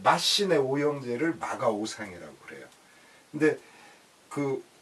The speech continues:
굳이 마가 이렇게, 에, 하고 오상이라고 한 것은 이 그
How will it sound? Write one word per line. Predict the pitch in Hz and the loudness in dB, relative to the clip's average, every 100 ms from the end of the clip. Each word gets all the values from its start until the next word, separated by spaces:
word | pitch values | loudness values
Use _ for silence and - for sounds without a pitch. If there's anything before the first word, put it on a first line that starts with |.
| - - - - - _ - - - - _ - | -20 -20 -20 -20 -20 _ -20 -20 -20 -20 _ -10
굳이 | - 185 180 | -4 -4 -2
마가 | 147 156 160 147 | 2 4 6 6
이렇게, | 135 135 - 143 | 6 0 -4 -2
에, | 113 104 - 113 113 107 101 | -2 -4 -6 -2 0 0 -4
하고 | - - 101 101 104 | -8 -12 -8 -8 -4
오상이라고 | 131 147 139 120 113 107 | -4 -4 -4 -4 -4 -6
한 | 104 113 | -10 -10
것은 | 104 98 139 135 85 - _ _ - _ _ _ _ _ - _ _ - - - - - - _ _ - - - _ - - | -10 -10 -10 -10 -10 -14 _ _ -20 _ _ _ _ _ -20 _ _ -20 -20 -20 -20 -20 -20 _ _ -20 -20 -20 _ -20 -8
이 | 151 160 143 120 101 | -2 0 0 -2 -4
그 | - 95 95 95 85 | -10 -10 -10 -8 -10